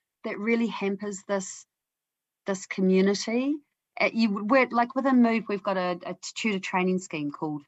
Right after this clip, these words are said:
Move, and we've got nineteen dancers on it at the moment, and they, uh, train to be inclusive dance teachers, and we go into mainstream primary schools to teach. Two of the trainees have got their own Jolt class that they plan and teach for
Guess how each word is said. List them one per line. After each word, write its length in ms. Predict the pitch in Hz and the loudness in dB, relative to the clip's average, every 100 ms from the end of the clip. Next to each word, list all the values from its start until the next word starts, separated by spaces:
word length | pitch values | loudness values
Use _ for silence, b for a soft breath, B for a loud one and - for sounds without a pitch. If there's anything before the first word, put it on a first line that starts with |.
| 175 | 0
Move, 380 | 185 165 147 143 - | 2 2 0 -4 -10
and 180 | 160 160 | -6 -4
we've 160 | 170 - | -4 2
got 320 | 165 160 - - _ _ | 4 4 0 -14 _ _
nineteen 640 | 180 180 190 190 175 170 | 0 2 2 0 -2 -2
dancers 480 | 165 160 151 - 160 | -2 -4 -4 -12 -8
on 160 | 156 151 | -6 -6
it 120 | 147 | -8
at 60 | |
the 80 | 156 | -4
moment, 460 | 156 151 143 139 - 160 | -2 0 0 -2 -8 -10
and 320 | 160 160 - - | -6 -6 -8 -2
they, 480 | 165 165 156 160 170 _ _ _ _ _ _ _ 135 | 2 2 2 0 -4 _ _ _ _ _ _ _ -2
uh, 160 | 151 180 | -2 -4
train 280 | 208 196 196 | -4 -2 -4
to 60 | - | -4
be 200 | 180 175 | -2 0
inclusive 440 | 170 185 175 165 | -2 -4 -8 -6
dance 260 | 180 165 180 | -2 -2 -2
teachers, 600 | - 240 - 240 240 190 | -8 -8 -4 -2 -2 -4
and 340 | 190 185 175 160 | -6 -4 -4 -6
we 120 | 165 | -6
go 140 | 165 | -4
into 160 | 165 - | -6 -8
mainstream 380 | 165 160 - 165 | -10 -8 -8 -8
primary 340 | - 180 196 | 0 0 2
schools 360 | 190 - 190 185 | -2 -6 -6 -6
to 100 | - | -10
teach. 500 | - 190 185 - - - | -4 -2 -2 -6 -14 -12
Two 260 | - 208 | -2 -2
of 120 | 208 190 | 0 0
the 260 | 196 190 - _ _ | 0 -2 -8 _ _
trainees 720 | - 190 180 185 180 180 175 b b b _ | -8 -2 0 0 0 0 -4 b b b _
have 180 | 196 175 | -8 -4
got 160 | 185 - | -4 -2
their 140 | 180 | 0
own 180 | 180 175 | 0 0
Jolt 240 | 180 165 | -2 -4
class 440 | - 185 202 262 - | -4 -4 -4 -4 -10
that 120 | - | -6
they 240 | 175 170 170 - | -4 -4 -6 -8
plan 300 | 180 175 170 | -6 -4 -4
and 120 | 165 | -6
teach 280 | - 160 - | -8 -12 -10
for 180 | 160 | -8